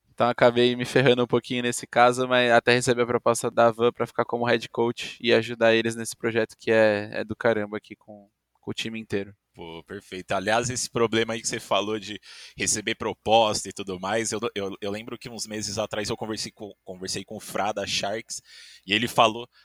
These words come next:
Speaker 2: a mesma coisa, que, tipo, vocês passam muito por isso, de, de, pô, montar uns times que parece que vai dar liga, parece que vai pra frente, e aí chega uma org ou algum outro lugar que faz uma oferta melhor e acaba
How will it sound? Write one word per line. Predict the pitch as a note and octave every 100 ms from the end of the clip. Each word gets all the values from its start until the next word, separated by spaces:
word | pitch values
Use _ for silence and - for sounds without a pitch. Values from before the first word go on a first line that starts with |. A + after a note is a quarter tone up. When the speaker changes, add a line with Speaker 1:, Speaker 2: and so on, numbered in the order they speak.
| _ -
Speaker 2:
a | C3
mesma | A#2 A#2+ B2+ G#2 G2+
coisa, | F2+ - E2 D#2+ D#2+
que, | - E2+
tipo, | - - F#2 F2+ F2+ F2+
vocês | F2 F#2
passam | G#2 F#2+ G#2
muito | G2+ A2 _
por | A#2+ G2
isso, | G#2 G2+ B2 G#2 - - _
de, | - G2+ G2 G2 G2 F2+
de, | - -
pô, | - A2+
montar | G#2 G2+ A#2+
uns | B2 -
times | - A#2+ B2+ B2+ -
que | B2
parece | - A#2+ B2 C3
que | - -
vai | C3+ C#3
dar | C3
liga, | A2+ A#2+ C#3+ C#3
parece | B2+ A#2 C3+ -
que | C3
vai | B2+ C#3
pra | D3
frente, | B2+ - B2 D3+ E3 - E3 _ _ _ -
e | G#2
aí | A#2+
chega | - B2 B2
uma | B2+ G#2
org | F#2+ A2+ B2 A#2 G#2 G#2
ou | G#2 G#2+ A2
algum | A2 A2+
outro | A2+ - A2
lugar | G2+ G#2
que | G#2+ A2+
faz | A2 A2
uma | A#2+ A2+
oferta | A2 - G#2+ G#2+
melhor | A2 F#2+ G2 A2 A2+
e | A#2
acaba | A2+ A2+ A2+ A#2+ A2+